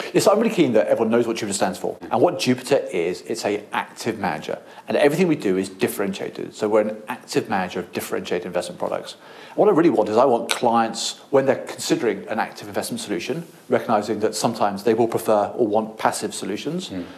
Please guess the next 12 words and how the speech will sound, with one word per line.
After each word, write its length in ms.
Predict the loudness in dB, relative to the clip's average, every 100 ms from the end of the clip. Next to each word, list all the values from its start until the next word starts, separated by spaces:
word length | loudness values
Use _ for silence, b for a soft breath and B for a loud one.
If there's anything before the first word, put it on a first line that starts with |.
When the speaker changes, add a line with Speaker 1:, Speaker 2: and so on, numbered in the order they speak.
| B
Speaker 1:
but 80 | 2
when 100 | 2
they're 100 | 2
thinking 200 | -2 2
about 300 | 2 2 0
active 300 | -4 -4 -2
investment 420 | -2 0 -2 -2 -2
capability, 540 | -2 0 -2 -2 -4
they 120 | -4
think 200 | -2 -2
of 60 | -2
Jupiter. 400 | -4 -6 -6 -6